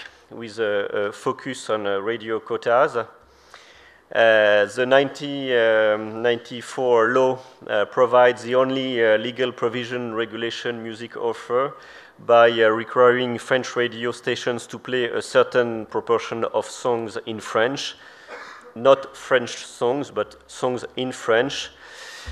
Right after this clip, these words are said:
Uh, radio stations are required to broadcast a minimum of, uh, forty, uh, percent of songs in French language, al-,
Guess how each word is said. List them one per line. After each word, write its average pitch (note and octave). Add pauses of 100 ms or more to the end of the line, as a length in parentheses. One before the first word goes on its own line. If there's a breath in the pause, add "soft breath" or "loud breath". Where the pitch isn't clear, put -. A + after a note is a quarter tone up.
(220 loud breath)
Uh, A2+
radio C3+
stations C#3
are A#2
required C3
to -
broadcast B2
a B2+
minimum B2+
of, -
uh, G#2
forty, B2
uh, G#2
percent A#2
of G#2+
songs A#2+
in A#2
French B2 (460 loud breath)
language, A#2 (800 loud breath)
al-, B2+